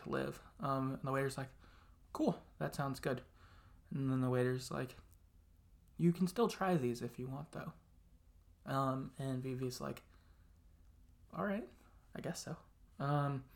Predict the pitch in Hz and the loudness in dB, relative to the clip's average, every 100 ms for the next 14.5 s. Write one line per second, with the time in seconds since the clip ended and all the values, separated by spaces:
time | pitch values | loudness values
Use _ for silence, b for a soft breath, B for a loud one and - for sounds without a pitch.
0 | B B B B B - 156 - 156 147 | B B B B B 4 4 6 6 8
1 | 143 143 131 - - - - - - - | 8 6 0 -6 -20 -20 -20 -20 -20 -20
2 | - - 156 151 151 156 156 151 151 - | -20 4 6 10 10 10 10 10 6 -2
3 | - - - - 165 147 139 131 131 127 | -10 -10 -12 -6 0 2 2 4 4 4
4 | - 147 131 135 135 127 139 147 147 139 | 0 -2 0 0 -2 -2 0 4 4 4
5 | - - - b b b - - 147 180 | 0 -12 -20 b b b -20 -2 2 4
6 | 247 - b b b - 147 135 131 - | 2 -2 b b b -12 -4 -2 -2 -2
7 | 135 123 135 135 131 131 127 - - B | -4 -2 0 0 0 0 0 -2 -12 B
8 | - - 147 139 135 123 - - - - | -20 -10 -4 0 0 0 -10 -20 -8 -8
9 | - 135 131 - 139 143 - B B B | -6 -6 -6 -4 -4 -4 -8 B B B
10 | B B - 160 147 139 151 - 196 185 | B B -4 2 4 6 4 8 6 6
11 | - 151 139 151 151 139 127 131 131 131 | 4 2 2 2 4 4 4 4 4 2
12 | 123 131 131 131 135 123 123 123 123 123 | 0 -2 0 2 2 0 0 -2 -4 -4
13 | 120 123 127 - - 139 131 - - 139 | 0 0 -2 -8 -10 -6 -4 -6 -4 -4
14 | - 160 135 123 | 2 4 4 0